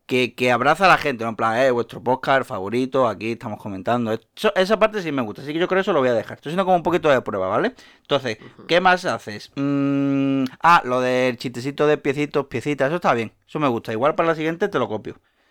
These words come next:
Speaker 2: Sí,
Speaker 1: Que
Speaker 2: eso va
Speaker 1: sería
Speaker 2: antes de lo del podcast favorito, de hecho, pero bueno, yo aquí ya
Speaker 1: Vale.
Speaker 2: no pinto ni corto, así que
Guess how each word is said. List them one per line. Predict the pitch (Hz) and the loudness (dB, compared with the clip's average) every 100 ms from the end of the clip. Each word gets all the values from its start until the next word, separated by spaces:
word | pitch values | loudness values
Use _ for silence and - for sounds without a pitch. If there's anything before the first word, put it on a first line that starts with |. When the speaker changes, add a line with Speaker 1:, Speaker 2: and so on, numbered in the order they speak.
| _ | _
Speaker 2:
Sí, | - 135 | -4 0
Speaker 1:
Que | |
Speaker 2:
eso | 117 135 | 2 2
va | |
Speaker 1:
sería | 139 135 | 4 2
Speaker 2:
antes | 143 123 117 | 0 -4 -2
de | |
lo | 113 | -2
del | 113 | -2
podcast | 110 117 113 - | -4 -10 -12 -8
favorito, | 110 113 120 | -6 -4 -2
de | 117 | -2
hecho, | 131 - | -4 -4
pero | 113 | -4
bueno, | 110 107 | -4 -6
yo | 104 107 | -6 -4
aquí | 107 117 113 | -4 -4 0
ya | 117 117 | 2 2
Speaker 1:
Vale. | 113 110 | 2 2
Speaker 2:
no | 110 | 0
pinto | 113 123 120 120 | 0 -4 0 -2
ni | 113 | 0
corto, | 123 131 151 | -2 -2 -2
así | 147 - 110 | -6 -6 -10
que | 160 185 | -10 -10